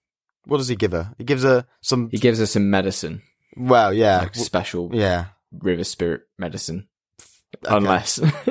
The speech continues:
Speaker 2: it's, like, his toe fungus or something. <laughs>
Speaker 1: Yeah, it does look a bit fungi-esque. Um,
Speaker 2: Yeah.
Speaker 1: and, uh, yeah. Why do you wanna talk about that, Sam? It's a weird scene. What do, what else do you need to say?
Speaker 2: It's weird, but it's, uh, like,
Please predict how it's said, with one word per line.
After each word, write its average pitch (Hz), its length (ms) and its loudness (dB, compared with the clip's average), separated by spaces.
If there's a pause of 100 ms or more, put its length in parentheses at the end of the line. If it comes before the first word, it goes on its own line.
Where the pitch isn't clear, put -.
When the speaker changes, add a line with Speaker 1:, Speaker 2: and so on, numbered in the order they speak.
(200)
Speaker 2:
it's, - 240 -2
like, 92 140 2
his 90 140 0
toe 85 260 0
fungus - 380 -8
or 98 60 -4
something. 202 480 0
<laughs> - 20 -14
Speaker 1:
Yeah, 143 400 4
it 143 120 2
does 165 200 2
look 160 120 2
a 151 60 0
bit 139 240 2
fungi-esque. 113 1200 0
Um, 107 520 0 (580)
Speaker 2:
Yeah. 92 560 -6
Speaker 1:
and, 101 360 -6 (600)
uh, - 120 -14 (160)
yeah. 120 380 -2 (440)
Why 127 180 4
do 139 40 4
you 139 40 4
wanna 135 140 4
talk 143 200 0
about 131 160 4
that, 131 180 4
Sam? 107 200 2
It's 101 120 -6
a 113 60 -4
weird 120 240 2
scene. 127 420 -2
What 123 120 -8
do, 135 100 -4
what 135 160 2
else 135 160 2
do 135 100 -4
you 131 60 2
need 127 100 -2
to 131 80 -4
say? 143 240 2
Speaker 2:
It's 127 80 -4
weird, 151 280 4
but 127 220 -2 (600)
it's, 139 340 -2
uh, 113 160 -8
like, 127 260 0